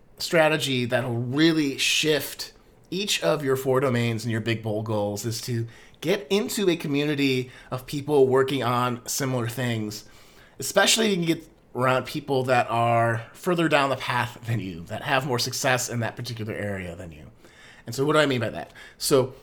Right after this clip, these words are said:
if you're trying to get in the best health of your life this year,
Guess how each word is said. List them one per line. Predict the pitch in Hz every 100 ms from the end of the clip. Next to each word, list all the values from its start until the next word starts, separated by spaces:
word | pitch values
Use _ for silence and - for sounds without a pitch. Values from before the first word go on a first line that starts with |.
| _ -
if | 170
you're | 190 190
trying | 190 208 202
to | 185
get | 180 175 165
in | 170 151
the | 135
best | 123 131 156 -
health | - 147 139 139 -
of | 131 131 143 107
your | 139 139 131
life | 110 127 135 - - -
this | - 147 143 -
year, | 127 127 143 92 -